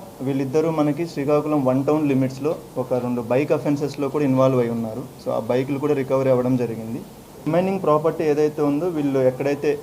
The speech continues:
ఆ, ఇంకొక, ఇంకొక పర్సన్ ఎవరైతే ఉన్నారో అతన్ని మనం ఇంకా అరెస్ట్ చేయవలసిన అవసరం ఉంది. అతన్ని అరెస్ట్ చేస్తే వాళ్ళు కొన్ని బ్యాంక్స్‌లో కూడా ఇది తాకట్టు పెట్టారు.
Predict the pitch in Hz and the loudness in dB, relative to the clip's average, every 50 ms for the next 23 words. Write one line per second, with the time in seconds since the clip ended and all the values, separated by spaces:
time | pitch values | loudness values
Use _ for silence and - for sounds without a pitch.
0 | - - 131 123 123 123 127 127 127 131 131 135 127 131 127 139 131 139 131 135 | -8 -6 -4 -4 -2 -2 -2 0 -2 -2 0 0 0 0 0 0 0 0 2 2
1 | 135 127 131 - 151 143 131 131 131 131 131 131 139 135 127 127 123 127 165 175 | 2 2 2 0 2 2 4 4 2 2 0 0 0 0 2 2 2 2 2 2
2 | 143 - - 120 120 - 135 139 135 139 135 135 131 131 131 127 131 127 135 139 | 2 0 -2 -4 -2 -2 -2 0 0 0 2 2 2 2 2 2 2 2 2 2
3 | 135 135 139 135 - - 127 127 131 135 135 131 131 120 117 113 - 120 127 123 | 2 2 0 -4 -2 0 0 2 2 2 0 0 -2 -4 -4 -4 -4 -2 -2 -2
4 | 113 117 117 143 - - - - - 147 127 123 - 156 - 143 135 135 151 156 | -2 -4 -6 -6 -8 -10 -14 -16 -10 -8 -8 -4 -2 0 0 2 2 2 0 -2
5 | 156 - 156 147 143 143 - 185 170 156 147 143 135 147 143 135 127 117 127 127 | -2 -2 -2 -2 -2 -2 -4 -2 0 0 0 0 0 0 0 0 2 2 2 2
6 | 131 139 - 131 156 143 139 151 147 143 135 131 131 127 123 120 135 123 - - | 2 0 0 0 0 0 0 0 0 0 -2 0 0 0 0 2 0 -4 -2 -4
7 | 120 117 - - 110 - 123 | -6 -6 -6 -6 -8 -6 -8